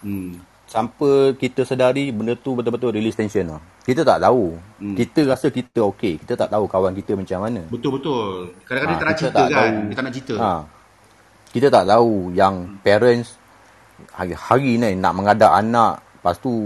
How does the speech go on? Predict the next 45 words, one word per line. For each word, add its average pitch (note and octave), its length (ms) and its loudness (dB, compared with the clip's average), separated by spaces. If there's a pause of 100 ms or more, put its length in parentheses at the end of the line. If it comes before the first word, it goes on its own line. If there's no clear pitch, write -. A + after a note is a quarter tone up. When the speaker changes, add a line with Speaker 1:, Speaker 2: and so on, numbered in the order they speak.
(180)
Speaker 2:
nak F#2+ 220 -2
ja-, F#2+ 220 0
nak G2 260 -6
ajar G#2 340 4
anak, A2+ 260 0
dia F#2 140 -2
punya G#2+ 200 -4
stres - 280 -8 (300)
tu - 120 -10
macam G#2+ 280 -4
mana. A2+ 320 -4
Kita F#2 200 -12
tak G2 200 -4
tahu. A2 200 -2 (400)
So, A2 160 -8
malam G#2 340 2
hari A#2 300 2
kita A2 180 -14
bila G#2 300 0
buat F#2 60 0
Google G#2+ 240 -2
Meet, G2+ 180 -4 (160)
benda A#2+ 240 -4
ni D#3 140 -8
memang C#3+ 260 -8
seronok. A#2 400 -6 (240)
Speaker 1:
Menenangkan, B2+ 320 0 (160)
Speaker 2:
Saya - 80 -2
set - 80 2
Speaker 1:
eh? - 80 -2
Speaker 2:
dah B2 140 -4
masa B2 180 -6
tu. C3 240 -4 (240)
Speaker 1:
Hmm. G#2+ 240 -10 (320)
Speaker 2:
Saya A#2+ 240 -2
set - 240 -2
pukul B2 240 -4
sepuluh D3 480 -2 (220)
Speaker 1:
Hmm. F#2+ 260 -10 (240)
Speaker 2:
sampai A2+ 340 2
pukul B2+ 300 0
dua B2+ 80 2
belas A#2+ 240 4
kita G2+ 240 -2
tutup. F#2+ 400 -2